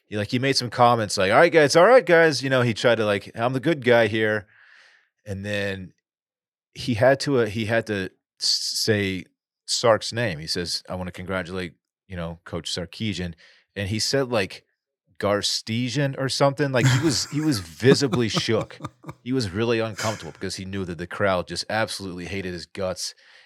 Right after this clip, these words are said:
Speaker 1: And he could, they, we could, I think they could barely hear him over the booing. So that was a, a contentious moment and a very uncomfortable one for Brett Yormark, but he brought it on himself.
Speaker 2: <sighs> There were two things that stood out to me.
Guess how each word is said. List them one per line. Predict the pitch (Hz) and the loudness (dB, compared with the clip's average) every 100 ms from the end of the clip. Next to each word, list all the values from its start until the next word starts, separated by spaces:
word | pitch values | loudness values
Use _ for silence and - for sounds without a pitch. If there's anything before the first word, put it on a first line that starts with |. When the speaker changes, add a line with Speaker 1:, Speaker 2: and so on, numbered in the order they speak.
| - | -10
Speaker 1:
And | 95 | -6
he | 98 | -6
could, | 92 - | -6 -8
they, | 104 107 | -8 -8
we | 113 | -8
could, | 92 - | -10 -10
I | 104 | -10
think | 104 | -10
they | 90 | -12
could | 92 | -12
barely | 78 95 85 | -8 -6 -4
hear | 101 | -4
him | 98 90 | -2 -4
over | 85 | -8
the | 78 | -12
booing. | 73 95 90 87 87 _ _ _ - _ _ _ | -8 -4 -4 -4 -8 _ _ _ -20 _ _ _
So | - 104 | -2 8
that | 156 | 12
was | 175 131 | 12 8
a, | 120 117 | 4 2
a | 110 | 0
contentious | - 104 143 139 139 - | -6 -6 -6 -4 -4 -4
moment | 101 101 101 90 78 | -4 -2 -2 -6 -10
and | 90 | -12
a | 92 | -6
very | 104 104 | -4 -4
uncomfortable | 95 - 104 - 90 | -6 -8 -10 -8 -8
one | 82 80 | -8 -10
for | - | -14
Brett | 76 90 76 | -10 -10 -8
Yormark, | 87 85 76 60 - - - | -8 -8 -10 -14 -18 -20 -10
but | 87 82 _ _ _ | -10 -10 _ _ _
he | 92 | -12
brought | 98 95 92 | -2 -2 -2
it | |
on | 90 | -4
himself. | 85 76 82 73 - | -6 -8 -8 -6 -8
Speaker 2:
<sighs> | - - _ _ _ _ _ _ _ _ _ - | -10 -18 _ _ _ _ _ _ _ _ _ 2
There | 165 | 4
were | 175 | 4
two | 175 226 214 | 2 0 2
things | 196 202 180 151 | 4 2 0 -8
that | 143 | -14
stood | - 160 156 | -4 0 2
out | 147 135 | 0 -2
to | - | -4
me. | 135 135 135 123 | -2 -2 -2 -6